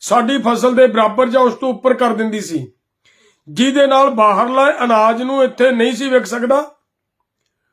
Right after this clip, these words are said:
ਔਰ ਸਾਡੇ ਕਿਸਾਨਾਂ ਦਾ ਅਨਾਜ ਵਿਕ ਜਾਂਦਾ ਸੀ।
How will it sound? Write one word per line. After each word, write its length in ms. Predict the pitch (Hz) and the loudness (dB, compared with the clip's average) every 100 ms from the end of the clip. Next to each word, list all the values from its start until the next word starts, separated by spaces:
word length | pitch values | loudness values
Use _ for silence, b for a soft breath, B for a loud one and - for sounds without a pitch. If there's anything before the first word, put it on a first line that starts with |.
| _ _ _ _ | _ _ _ _
ਔਰ 140 | 254 269 | 0 0
ਸਾਡੇ 380 | 202 233 269 302 | 2 0 2 0
ਕਿਸਾਨਾਂ 400 | 262 247 254 262 | -2 -2 0 2
ਦਾ 140 | 277 254 | 0 2
ਅਨਾਜ 280 | 240 240 226 | 0 0 0
ਵਿਕ 160 | 202 | -4
ਜਾਂਦਾ 300 | 214 202 185 | -4 -2 -4
ਸੀ। 280 | - 113 | -6 -12